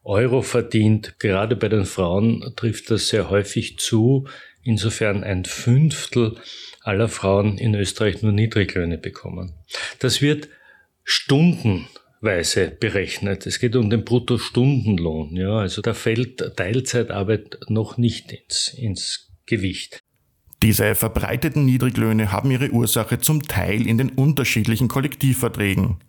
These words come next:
Speaker 2: in denen einzelne Branchen sehr niedrig liegen.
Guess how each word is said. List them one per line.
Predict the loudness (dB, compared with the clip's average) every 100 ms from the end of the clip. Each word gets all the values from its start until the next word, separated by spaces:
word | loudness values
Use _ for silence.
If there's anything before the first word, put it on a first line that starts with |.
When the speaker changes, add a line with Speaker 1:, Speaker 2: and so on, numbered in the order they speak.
| _ _
Speaker 2:
in | 0
denen | 2 0 0
einzelne | -2 0 2 0
Branchen | 0 0 2 0 0
sehr | 0 0 2 2
niedrig | 2 2 0 -2
liegen. | -2 0 -4